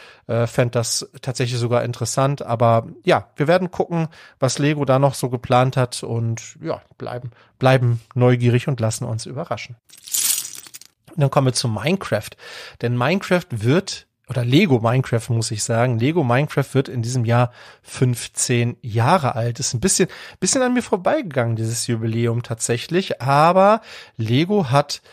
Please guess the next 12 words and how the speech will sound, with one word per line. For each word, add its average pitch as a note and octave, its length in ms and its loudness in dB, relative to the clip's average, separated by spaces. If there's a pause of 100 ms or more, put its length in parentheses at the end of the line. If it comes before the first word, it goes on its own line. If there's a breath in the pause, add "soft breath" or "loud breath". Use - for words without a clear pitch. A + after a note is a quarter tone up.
(320 soft breath)
weltweit C3 920 0
fünfzehn, - 960 -4
nur G3+ 260 2
fünfzehn D#3 880 -2
Minecraft-Influencern, A#2+ 1900 0
also A2+ 240 -2
das A2+ 120 0
ist - 120 -8
keine F3+ 320 0
Lego-Influencer, A#2+ 1040 0
sondern A2+ 240 -2
Minecraft-Influencern, A#2 1120 0